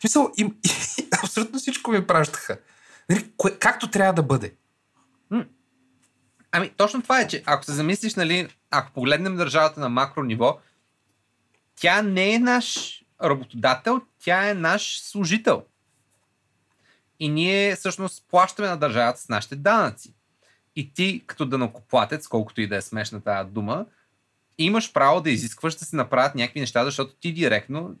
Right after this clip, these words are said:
Speaker 2: си плащаш, буквалния смисъл. И когато искаш нещо да се свърши подобно на шеф, който не вярва на служителите си, ги мъганиш, докато не се направи.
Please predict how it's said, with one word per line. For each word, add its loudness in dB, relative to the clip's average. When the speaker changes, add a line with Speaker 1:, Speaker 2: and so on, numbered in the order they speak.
Speaker 2:
си -10
плащаш, 0
буквалния -2
смисъл. -6
И -2
когато 2
искаш -6
нещо 0
да 0
се -10
свърши -4
подобно 2
на 0
шеф, -2
който -2
не -2
вярва 2
на -2
служителите -6
си, -8
ги 0
мъганиш, 0
докато -6
не -4
се -2
направи. 0